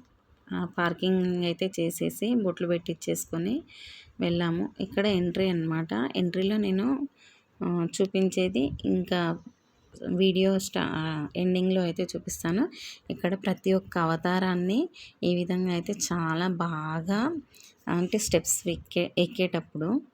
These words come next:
ప్రతి ఒక్క అవతారాన్ని అయితే చాలా మంచిగా చూపించారు. ఆ, కూర్మ అవతారమైన, రామ అవతారమైన, కృష్ణ అవతారమైన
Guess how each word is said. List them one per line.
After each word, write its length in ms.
ప్రతి 200
ఒక్క 260
అవతారాన్ని 640
అయితే 200
చాలా 360
మంచిగా 680
చూపించారు. 800
ఆ, 300
కూర్మ 300
అవతారమైన, 800
రామ 280
అవతారమైన, 640
కృష్ణ 380
అవతారమైన 840